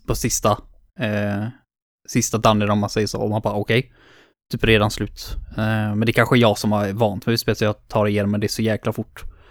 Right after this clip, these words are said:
Så spelar man det första gången så kanske det tar över tio timmar. Jag vet faktiskt inte, men det kändes extremt kort när jag spelade det. Eh, det gjorde det. Men det var inte det att det kändes som att, "Jäklar vad de har stressat nu helt plötsligt", utan det, det, det, det, det är väl bara så att det är så kul. Man hade velat ha lite mer faktiskt.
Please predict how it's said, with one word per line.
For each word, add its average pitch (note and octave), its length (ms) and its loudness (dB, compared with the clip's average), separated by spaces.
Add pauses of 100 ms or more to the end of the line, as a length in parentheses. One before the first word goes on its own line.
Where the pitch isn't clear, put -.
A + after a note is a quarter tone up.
(880)
Så A#2 240 0
spelar B2 200 4
man A2+ 100 4
det A#2+ 60 4
första C#3 260 4
gången A#2 200 4
så - 80 -8
kanske D3 220 0
det A#2+ 60 2
tar G2+ 240 2
över C#3+ 360 4
tio A#2+ 200 0
timmar. G2+ 200 -2
Jag A2 100 0
vet - 140 -4
faktiskt - 260 -4
inte, - 80 -4
men A2+ 120 2
det A#2+ 60 0
kändes - 500 4 (220)
extremt B2 540 0
kort - 340 -4
när A2+ 80 0
jag A2 80 0
spelade G2+ 340 -2
det. - 80 -4 (1120)
Eh, G#2 380 -2
det A2 80 -2
gjorde G#2 160 -2
det. G2+ 60 -4
Men G#2+ 120 4
det A2+ 60 4
var A#2 60 8
inte A#2 160 2
det B2 100 8
att A2+ 100 2
det - 60 -6
kändes G#2+ 360 4
som G#2+ 120 2
att, - 300 -8 (140)
"Jäklar A#2+ 400 2
vad A2 100 6
de G#2+ 60 4
har G#2 80 2
stressat - 440 0
nu B2 60 6
helt A2 120 4
plötsligt", G#2 300 -2
utan G#2 300 -2 (1040)
det, A2+ 320 4
det, A#2 200 2
det, A2+ 320 0
det, A#2 240 0
det C3 80 8
är C3+ 240 2
väl E3 140 4
bara D#3+ 200 8
så C3 80 -2
att A#2 80 -4
det C3 60 2
är A#2 40 4
så A#2 120 -4
kul. B2+ 320 0
Man A#2+ 200 0
hade B2+ 240 2
velat B2+ 220 4
ha B2 80 6
lite A2+ 260 0
mer G#2+ 140 2
faktiskt. - 400 -8